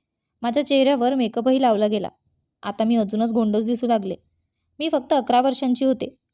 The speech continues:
पण मी खूप सुंदर आणि अगदी जापानी बाहुलीसारखी दिसत होती. माझा गुलाबी पांढरा रंग,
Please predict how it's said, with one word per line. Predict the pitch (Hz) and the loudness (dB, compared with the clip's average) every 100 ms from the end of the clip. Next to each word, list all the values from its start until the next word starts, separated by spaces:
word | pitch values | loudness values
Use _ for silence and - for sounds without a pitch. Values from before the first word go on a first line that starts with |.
| - | -8
पण | 233 | -6
मी | 240 247 | -4 -4
खूप | 247 | -4
सुंदर | - 262 233 214 | -2 0 2 2
आणि | - 226 | 0 -2
अगदी | 247 196 226 | -2 -2 -2
जापानी | 214 208 220 233 | 0 0 0 0
बाहुलीसारखी | 233 220 214 240 226 262 | 0 0 0 0 -2 -2
दिसत | 214 - 208 | -4 -4 -4
होती. | 202 - - _ _ _ _ _ - | -4 -6 -18 _ _ _ _ _ -8
माझा | 226 226 214 | -4 -2 0
गुलाबी | 233 226 220 | 2 0 0
पांढरा | 233 233 214 240 | -2 -2 -2 0
रंग, | 247 240 208 | 0 0 -2